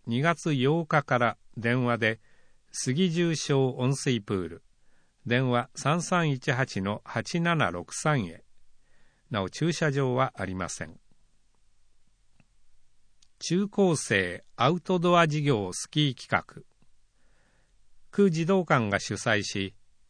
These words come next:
中高生の実行委員が中心になって実施する企画です。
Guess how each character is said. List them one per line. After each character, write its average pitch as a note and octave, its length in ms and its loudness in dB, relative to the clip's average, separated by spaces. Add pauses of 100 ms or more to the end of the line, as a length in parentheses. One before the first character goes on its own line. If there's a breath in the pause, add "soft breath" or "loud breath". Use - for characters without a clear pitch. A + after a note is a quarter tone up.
中 G3 280 0
高 G3 220 2
生 A2 260 2
の F#2 160 -4
実 G2+ 240 -8
行 F3+ 240 2
委 F3 40 2
員 B2+ 200 0
が F2 200 -4
中 C3 240 -2
心 C3+ 240 -2
に B2 120 0
な A#2 120 2
っ - 40 -10
て F#2 200 -6
実 F#2 340 -6
施 - 20 -2
す - 140 -6
る - 220 -6
企 - 300 -4
画 F2 60 -10
で D#2 100 -12
す。 - 260 -12